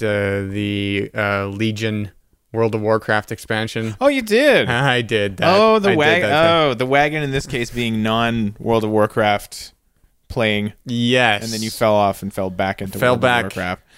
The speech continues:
Speaker 1: Onto the World of Warcraft
Speaker 2: Boy, oh boy.
Speaker 1: road.
Speaker 2: What was the last, when was the last time you played WoW?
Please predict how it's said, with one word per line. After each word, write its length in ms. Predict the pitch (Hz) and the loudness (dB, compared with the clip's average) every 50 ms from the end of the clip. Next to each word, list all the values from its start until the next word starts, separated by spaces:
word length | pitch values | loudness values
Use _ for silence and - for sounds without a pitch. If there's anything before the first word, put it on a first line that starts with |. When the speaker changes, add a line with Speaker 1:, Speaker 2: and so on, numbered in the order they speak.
| - _ - | -20 _ -8
Speaker 1:
Onto 300 | 113 110 110 - - 113 | -6 -6 -6 -6 -6 -4
the 160 | 107 107 104 | -4 -2 -2
World 280 | 104 107 117 123 113 113 | 0 0 2 2 2 2
of 60 | 110 | 2
Warcraft 640 | 110 113 107 - - 107 104 101 - - - - - _ _ _ _ _ - - _ _ _ _ _ | 2 0 0 0 0 0 0 -2 -4 -8 -20 -20 -20 _ _ _ _ _ -20 -20 _ _ _ _ _
Speaker 2:
Boy, 200 | - 107 123 156 | 0 2 4 4
oh 60 | 156 | 4
boy. 240 | 107 101 117 131 113 | 4 4 4 4 6
Speaker 1:
road. 160 | 107 110 139 | 6 6 6
Speaker 2:
What 160 | 156 180 220 | 6 8 8
was 140 | 247 262 226 | 6 6 4
the 120 | 208 233 208 | 2 2 2
last, 500 | 185 165 156 165 175 175 - - - - - | 4 4 2 2 0 -2 -4 -6 -14 -14 -8
when 260 | 135 139 147 165 180 | -4 0 0 2 2
was 100 | 185 185 | 2 2
the 80 | 170 170 | 2 2
last 220 | 147 135 135 151 | 2 2 2 2
time 160 | - 156 127 120 | 0 -2 0 0
you 100 | 113 107 | 0 0
played 240 | - 123 107 104 | 0 2 2 2
WoW? 360 | 101 101 98 95 92 104 120 | 2 0 -2 -2 -2 -4 -6